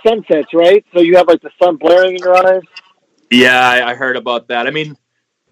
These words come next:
Speaker 2: there were definitely some clubhouses and, and, uh, you know, th-, let's say this, there was a, there was a,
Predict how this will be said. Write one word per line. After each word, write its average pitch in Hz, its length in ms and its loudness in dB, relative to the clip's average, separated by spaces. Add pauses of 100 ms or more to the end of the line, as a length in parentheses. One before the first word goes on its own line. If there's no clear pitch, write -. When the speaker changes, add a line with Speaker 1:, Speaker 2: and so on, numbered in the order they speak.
(120)
Speaker 2:
there 202 180 -2
were 269 160 -10
definitely 202 480 -6
some 156 580 -6 (920)
clubhouses 139 1000 -6
and, 113 460 -8 (100)
and, 104 440 -10
uh, 95 440 -4
you 151 80 -6
know, 123 140 -2
th-, - 240 -2
let's 175 180 -2
say 165 160 2
this, 123 200 0
there 196 100 2
was 170 160 2
a, 139 120 -2 (300)
there 226 120 2
was 190 120 2
a, 165 140 -4